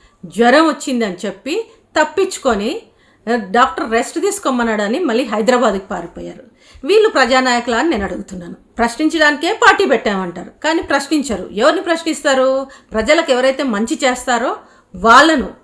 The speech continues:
అనగా జగన్మోహన్ రెడ్డి గారిని ప్రశ్నిస్తారు. ఏమని? "నువ్వు జగన్ రాసి పెట్టుకో, నువ్వు నీ జన్మలో సీఎం కాలేవు" అంటూ. కానీ జగనన్న సీఎం అయిపోయాడు.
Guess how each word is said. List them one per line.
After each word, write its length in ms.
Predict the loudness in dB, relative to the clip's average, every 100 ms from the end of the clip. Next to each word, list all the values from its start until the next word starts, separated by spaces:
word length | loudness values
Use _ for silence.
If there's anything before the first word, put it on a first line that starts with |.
| _
అనగా 200 | -6 -4
జగన్మోహన్ 600 | -2 0 0 0 0 0
రెడ్డి 180 | -2 -2
గారిని 240 | -2 -2
ప్రశ్నిస్తారు. 600 | -4 -6 -6 -12 -12 -10
ఏమని? 580 | -2 0 0 -2 -2 -6 -10 _ _ _ -2
"నువ్వు 580 | 2 4 4 4 0 -4 -14 _
జగన్ 420 | 2 4 4 4 -2 -14 _ _ -20 -12 4
రాసి 280 | 4 4
పెట్టుకో, 560 | 4 2 4 4 4 2 -10 _ _ -2
నువ్వు 500 | 2 4 4 2 -6 -2
నీ 180 | 0
జన్మలో 680 | 4 4 4 4 2 0 -4 -12 -16
సీఎం 420 | -8 -4 -4 -4
కాలేవు" 600 | -6 0 2 2 2 4
అంటూ. 260 | 4 4 -4 -16 _ _ _ 0
కానీ 300 | 2 2 0
జగనన్న 540 | 2 2 2 0 -4 -8 -10
సీఎం 300 | -2 2 2
అయిపోయాడు. 540 | 2 0 -2 -2 -6